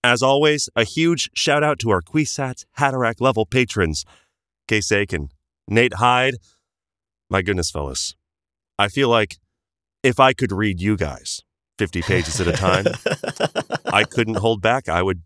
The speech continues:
Speaker 1: I would binge read you all, all of you. <laughs>
Speaker 2: Truly, truly.
Speaker 1: <laughs> I don't know if that's
Speaker 2: Dive deep into all your chapters.
Speaker 1: <laughs> Oh, oh,
Speaker 2: <laughs>
Speaker 1: uh,
Speaker 2: Uh, uh, anyway.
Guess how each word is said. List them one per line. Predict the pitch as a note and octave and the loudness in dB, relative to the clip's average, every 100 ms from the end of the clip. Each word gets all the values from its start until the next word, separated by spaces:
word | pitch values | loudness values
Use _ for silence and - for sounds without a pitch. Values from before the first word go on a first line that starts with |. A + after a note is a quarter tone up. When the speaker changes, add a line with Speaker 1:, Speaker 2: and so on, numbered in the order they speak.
| - | -4
Speaker 1:
I | F2+ | -2
would | F#2 F2 | 0 0
binge | G#2 G#2+ F#2+ | 0 0 -2
read | G2 G2+ F2+ | -2 -2 0
you | F2+ | 0
all, | D2 D#2+ C#2+ - _ _ - | 2 0 -2 -6 _ _ 0
all | G2+ G2 | 4 4
of | E2+ | 2
you. | D#2+ D2+ - - | -2 -6 -8 -20
<laughs> | - - _ _ - | -20 -20 _ _ -8
Speaker 2:
Truly, | - A#2 G#2 G2 G2 - | 0 2 2 -2 -8 -12
truly. | G2 - G#2 G2 F#2 | -10 -2 -2 -2 -8
Speaker 1:
<laughs> | - | -6
I | - | -4
don't | C3 | 0
know | A2 | 0
if | G#2+ | 0
that's | - | 2
Speaker 2:
Dive | A2 A2 - | 4 2 0
deep | A#2 G#2+ - | -2 -2 -2
into | A2 F#2+ | -6 -2
all | - A2 G#2 | 2 2 2
your | G2 | 0
chapters. | F#2 G#2 F#2+ - - - F#2 | -2 -2 -2 -6 -8 -4 -2
Speaker 1:
<laughs> | |
Oh, | A2+ F#2+ E2 - _ _ - | 0 0 -2 -8 _ _ -10
oh, | F2+ A#2 G#2 F#2 | -4 -2 0 -2
Speaker 2:
<laughs> | F2+ | -2
Speaker 1:
uh, | |
Speaker 2:
Uh, | C#3+ C3+ F#2+ C3 B2+ C3 C3 - | 2 4 6 6 6 4 2 0
uh, | D3 D3 D3 C#3+ C#3+ - - _ - | 4 6 8 6 2 -12 -20 _ -4
anyway. | G3 G#3 C#3 B2 | 2 4 6 4